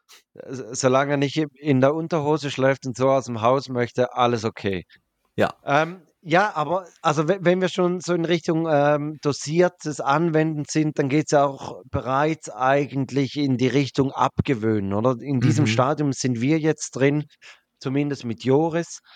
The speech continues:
Speaker 1: Und, also da sind wir eigentlich schon länger drin. Und zum Abgewöhnen haben wir wirklich einfach gesagt, hey, jetzt gibt es den Schnuller nur noch im Bett
Speaker 2: Mhm.
Speaker 1: und auf Autofahrten.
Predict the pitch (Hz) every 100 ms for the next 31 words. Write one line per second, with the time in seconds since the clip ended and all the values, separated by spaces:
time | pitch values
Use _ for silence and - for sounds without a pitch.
0 | - - _ 139 131 131 135 135 131 135
1 | - 120 107 127 135 131 127 123 - 123
2 | 123 143 147 131 143 151 - - - _
3 | 131 131 139 131 - 139 113 143 - 143
4 | 147 147 135 131 127 143 156 135 131 -
5 | 120 127 131 - _ 123 123 139 143 123
6 | 143 165 - - - 143 151 - 143 -
7 | - 123 - 127 135 147 151 127 120 135
8 | 113 104 98 123 175 - - - _ _
9 | - 113 110 120 139 151 156 - 127 127
10 | 127 127 123 127 123 - 101 95 - 98
11 | 87